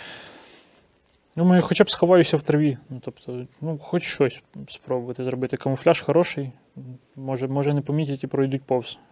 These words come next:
Лягаю, лежу в цій траві, ну, вона трошки вища там моєї голови, ця трава.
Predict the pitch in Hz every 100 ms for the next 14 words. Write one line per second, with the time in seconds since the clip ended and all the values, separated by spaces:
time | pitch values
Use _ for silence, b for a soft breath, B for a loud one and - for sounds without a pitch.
0 | - 139 123 202 214 175 - _ 147 135
1 | 143 180 - 135 143 170 170 170 156 143
2 | - 135 139 - 127 123 123 127 120 123
3 | 135 151 147 - - 143